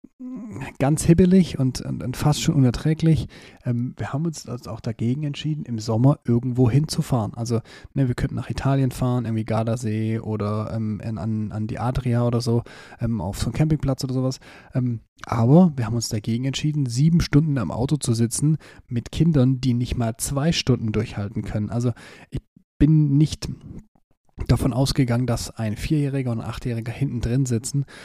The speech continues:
und sagen, "Ach, schön, wir fahren zwei Stunden Auto", und einfach vor sich hinschweigen. Vollkommen klar, dass das nicht funktioniert. Aber es muss doch, gefühlt muss es doch irgendwie so ein Mittelding geben. Es muss doch so ein,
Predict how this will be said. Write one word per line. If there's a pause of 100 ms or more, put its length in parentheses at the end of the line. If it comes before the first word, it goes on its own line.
(160)
und
sagen, (280)
"Ach,
schön,
wir
fahren
zwei
Stunden
Auto",
und
einfach
vor
sich
hinschweigen. (400)
Vollkommen
klar,
dass
das
nicht
funktioniert. (500)
Aber
es
muss
doch, (500)
gefühlt
muss
es
doch
irgendwie
so
ein
Mittelding
geben.
Es
muss
doch
so
ein,